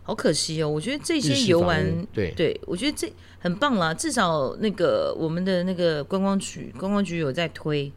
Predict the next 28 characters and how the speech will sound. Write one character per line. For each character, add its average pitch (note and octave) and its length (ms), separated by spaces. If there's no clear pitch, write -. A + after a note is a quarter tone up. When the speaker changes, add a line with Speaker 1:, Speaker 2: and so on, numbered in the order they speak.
Speaker 2:
对 D3 120
啊。 A#2+ 240
Speaker 1:
然 D#3+ 80
后 A3 120
我 F3+ 120
们 D3+ 120
刚 A3+ 180
只 G3 140
聊 D#3 180
到 G3 220
了 D#3 40
去 G3+ 200
了 F3 80
向 G3 260
日 F3 60
广 D3+ 200
场， C3+ 240
他 G3+ 120
建 G#3 200
议 G3 120
停 E3 320
留 D3 280
一 - 80
点 D3+ 240
五 C3+ 120
个 D3+ 100
小 C3+ 220
时， A2+ 280